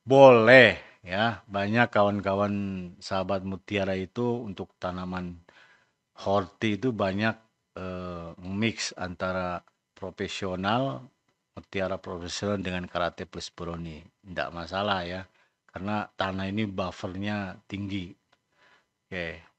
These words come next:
mungkin ya bisa perbandingannya bisa tiga banding satu, dua banding satu, itu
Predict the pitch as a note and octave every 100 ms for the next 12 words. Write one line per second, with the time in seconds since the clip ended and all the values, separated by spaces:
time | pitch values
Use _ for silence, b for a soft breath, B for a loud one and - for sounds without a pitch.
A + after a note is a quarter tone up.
0 | _ - F2 A2+ A2+ G2+ - F#2+ F#2 F#2+
1 | - G#2 F#2+ - B _ G#2 G2+ G2 F#2+
2 | G2+ G#2 A2 A2 G2 G2+ F#2+ E2+ G#2 F#2
3 | G2+ F#2 E2 D#2+ _ F#2+ F2 E2+ B2+ B2+
4 | A#2+ A#2 G#2+ G2 F#2+ F2+ F#2 F2+ A2 B2
5 | - G#2+ G2+ F#2+ F2+ G2+ F#2+